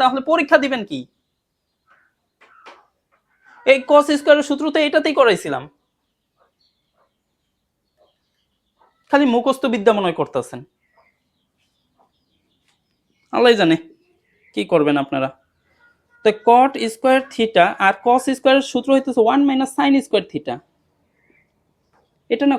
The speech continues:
করাইছিলাম, সমান তাহলে ষোলো, তারপর হইছে কি cot স্কয়ার theta, আমি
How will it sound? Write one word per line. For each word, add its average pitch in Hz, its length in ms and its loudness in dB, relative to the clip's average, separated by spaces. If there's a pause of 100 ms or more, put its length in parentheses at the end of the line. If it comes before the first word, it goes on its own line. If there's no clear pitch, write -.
করাইছিলাম, 226 440 -2 (1400)
সমান 220 360 2 (360)
তাহলে 240 260 2 (260)
ষোলো, 220 360 4 (480)
তারপর 220 240 0
হইছে 226 260 -6
কি 277 100 2 (560)
cot 233 300 2 (300)
স্কয়ার 240 240 -2 (120)
theta, 202 320 0 (1500)
আমি 160 140 -4